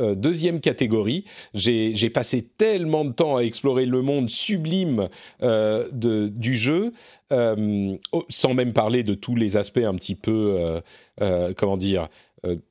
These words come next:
au, au design suspect de, euh, je mets quatre secondes à faire les poches d'un, <laughs> d'un ennemi que j'ai, que j'ai tué, euh, et, et ça devient un petit peu pénible au bout d'un moment, sans même parler de ça.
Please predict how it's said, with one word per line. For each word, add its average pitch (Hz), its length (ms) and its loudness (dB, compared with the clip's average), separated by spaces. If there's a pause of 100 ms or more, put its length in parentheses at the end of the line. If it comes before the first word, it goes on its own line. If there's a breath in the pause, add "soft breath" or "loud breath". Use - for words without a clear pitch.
(320)
au, 160 100 -4 (100)
au 147 100 2
design 123 680 0
suspect 151 840 0
de, 123 460 0
euh, 101 120 2
je 95 140 0
mets 113 400 0
quatre - 220 0
secondes 127 480 0
à 101 80 0
faire 117 200 0
les 113 120 0
poches 127 280 0
d'un, 110 140 0 (200)
<laughs> - 120 -8 (160)
d'un 127 180 0
ennemi 123 300 0
que 120 160 0
j'ai, 98 340 0 (360 loud breath)
que 127 100 2
j'ai 117 180 2
tué, 139 380 0 (320 loud breath)
euh, 92 800 2 (100)
et, 127 300 0
et - 20 2
ça 107 200 0
devient 113 260 0
un 110 100 0
petit 101 160 -6
peu 107 120 0
pénible 117 360 0
au 95 60 0
bout 98 80 -4
d'un 98 100 0
moment, 151 240 0
sans 151 160 0
même 131 160 0
parler 110 240 0
de - 60 -8
ça. 170 260 0